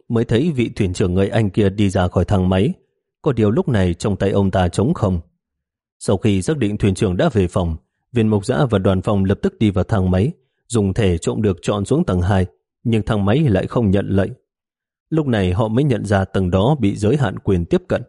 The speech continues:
chỉ có thuyền trưởng mới có thể xuống tầng đó. Viên Mộc Dã thất vọng, "Làm sao bây giờ?"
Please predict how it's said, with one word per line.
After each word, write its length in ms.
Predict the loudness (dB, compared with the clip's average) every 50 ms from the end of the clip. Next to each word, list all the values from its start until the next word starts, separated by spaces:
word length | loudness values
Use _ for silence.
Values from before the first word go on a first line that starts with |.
| _ _ _ _ _ -4
chỉ 140 | -2 -2
có 140 | 0 0 -2 -2
thuyền 220 | 0 0 -2 -2 -2
trưởng 360 | 0 0 0 0 0 -2 -2
mới 140 | 0 -2 -2
có 140 | -2 -2 -2
thể 180 | 0 0 0
xuống 260 | 0 0 0 -2 -2
tầng 240 | -2 -2 -2 -2 0
đó. 280 | 0 0 0 0 -2 -4 _ _ _ _ _ _ _ _ _ _ _ _ _ _ _ _ -6
Viên 220 | -2 0 0 2
Mộc 180 | 2 0 0 -2
Dã 180 | -2 -2 -2
thất 260 | -2 -2 -4 -6 -4
vọng, 220 | -2 -4 -4 -4 -6 -14 _ _ _ _ _ _ _ _ _ _ _
"Làm 180 | -4 -2 -2 -2
sao 260 | -2 -2 -2 -2 0
bây 120 | 0 0
giờ?" 180 | 0 0 -2 -4